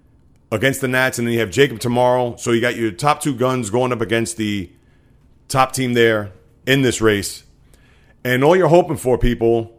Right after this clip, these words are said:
as much as you want to get these series wins, and rightfully so, but try to get a streak going. So even if you win two out of three here and you come home for a long ten-game homestand, and remember, this is their next to last road trip.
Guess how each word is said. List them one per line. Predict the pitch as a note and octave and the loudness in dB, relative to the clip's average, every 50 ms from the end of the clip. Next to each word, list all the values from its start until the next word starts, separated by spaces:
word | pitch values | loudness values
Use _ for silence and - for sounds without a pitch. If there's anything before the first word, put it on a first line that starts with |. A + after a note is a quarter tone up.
| _ _ _ _ _ _ _ _ _ - | _ _ _ _ _ _ _ _ _ 0
as | C3 B2 G2+ | 0 2 2
much | A2 C#3 D#3+ E3 F#3 | 2 0 2 2 0
as | F3+ D#3+ | 0 0
you | E3+ E3 | 2 2
want | D#3+ E3 E3+ E3+ | 2 2 2 0
to | E3 D3 | 0 0
get | D3+ D#3+ D#3 | -2 -2 -2
these | - D3+ D3+ C3+ - | -4 -6 -6 -4 -4
series | D3+ D3+ D3+ D3+ C#3 A2 | -4 -2 -2 -2 -4 -2
wins, | B2 C#3+ C#3+ C#3 C#3 C3+ A2 | -2 -2 0 0 -2 -2 -4
and | A#2 G#2+ | -2 0
rightfully | A2+ C3 C3 - C3+ C3 B2+ | 0 -2 -2 -2 -4 -6 -6
so, | A#2+ - B2+ B2+ B2 B2 A#2+ A2+ - - _ _ _ _ _ _ _ _ _ _ _ _ _ _ _ _ - | -2 0 2 2 2 2 0 -4 -8 -14 _ _ _ _ _ _ _ _ _ _ _ _ _ _ _ _ -2
but | A#2+ A#2+ A#2 | -2 0 2
try | - D#3 D#3+ E3 | 2 4 4 4
to | D#3+ | 4
get | C#3+ D3 | 2 0
a | B2 | 0
streak | - - C3 A#2 - | -2 -4 -6 -6 -6
going. | - E2 C#2 B1+ - - _ _ _ _ _ _ _ _ _ _ _ _ _ _ _ _ _ | -8 -10 -12 -12 -16 -20 _ _ _ _ _ _ _ _ _ _ _ _ _ _ _ _ _
So | - C3 | -2 2
even | C#3+ E3+ G#3 A3 | 4 4 4 4
if | E3+ | 2
you | F3 G3 | 0 -2
win | F#3 F3 - | -2 -2 0
two | - E3+ E3 | 2 2 2
out | D#3+ D3 | 2 2
of | D3 | 0
three | D3 D3+ C#3 B2 | -4 -4 -2 -2
here | C3 D3 C#3+ C3+ | 0 0 0 0
and | C3+ A#2+ | 0 -2
you | A2 - | -4 -2
come | - C#3+ D#3+ D#3+ | 0 0 0 2
home | D3+ D#3 D#3 D#3 D3 | 2 2 2 0 0
for | - - B2+ | -2 0 2
a | A#2 A2+ | 2 2
long | A2+ A#2 C3+ D3+ D#3+ E3+ E3 | 2 2 2 2 2 2 0
ten-game | - - D#3 D#3 C#3+ D3 C#3+ | 0 -2 -2 -2 -2 -2 0
homestand, | C3+ C3+ C#3 C3+ - - F2+ D#2 C2+ - _ _ _ _ _ _ _ _ _ _ _ _ _ _ _ _ _ - | 0 0 0 0 -2 -6 -8 -10 -10 -14 _ _ _ _ _ _ _ _ _ _ _ _ _ _ _ _ _ -4
and | A#2+ A#2+ | -2 0
remember, | B2+ C3 D#3 E3+ D#3+ B2 | 2 2 2 2 2 2
this | - - E3+ | 0 0 0
is | F3+ | 0
their | E3+ E3+ D3+ | 0 0 2
next | C#3 C#3 E3+ F3+ - | 2 0 -2 -2 -2
to | - E3+ | 0 0
last | D3+ D#3 D#3 D#3 D3 F#2 | 2 4 2 2 0 0
road | G2 A#2+ C#3+ E3 D3+ - | 2 4 4 4 4 2
trip. | - A2 D#2+ C#2 - | -4 -6 -6 -8 -12